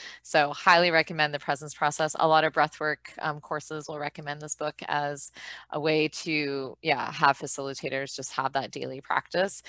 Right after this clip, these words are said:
Um, so yeah, and also if anyone ever wants to get deep into ancestral trauma, <laughs>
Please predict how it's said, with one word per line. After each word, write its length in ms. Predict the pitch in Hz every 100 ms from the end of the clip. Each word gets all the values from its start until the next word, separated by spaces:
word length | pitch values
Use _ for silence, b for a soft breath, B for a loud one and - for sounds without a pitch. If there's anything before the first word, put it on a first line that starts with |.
| B B B -
Um, 540 | 147 139 135 139 151 - -
so 160 | -
yeah, 320 | 151 151 143 -
and 140 | 165
also 440 | 156 156 - 160 143
if 80 | -
anyone 400 | 135 131 151 160 165
ever 400 | 139 143 165 170
wants 380 | 156 160 - -
to 120 | 190 180
get 360 | 151 156 -
deep 260 | 165 175 185
into 540 | 165 165 - 180 185
ancestral 680 | 135 160 156 190 190 - 160
trauma, 680 | - 180 233 196 170 202 233
<laughs> 60 | -